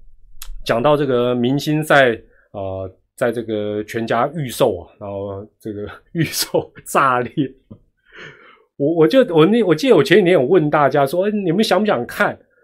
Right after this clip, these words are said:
结果聊天室的朋友，但有一半说想去看，有一半说不想去看。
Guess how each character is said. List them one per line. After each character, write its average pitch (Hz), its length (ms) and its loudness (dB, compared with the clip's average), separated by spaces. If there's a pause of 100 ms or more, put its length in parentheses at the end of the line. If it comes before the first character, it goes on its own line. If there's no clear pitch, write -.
(140)
结 196 160 -2
果 214 280 4 (500)
聊 156 260 2
天 202 180 4
室 202 160 -2
的 175 80 6
朋 151 220 2
友， 127 180 4
但 185 160 2
有 147 120 0
一 147 100 -6
半 180 240 2
说 180 120 2
想 117 220 -2
去 160 140 -4
看， 147 400 -6
有 120 100 -2
一 147 100 -4
半 180 200 0
说 185 80 -2
不 190 120 -4
想 120 220 -2
去 151 120 -8
看。 147 300 -8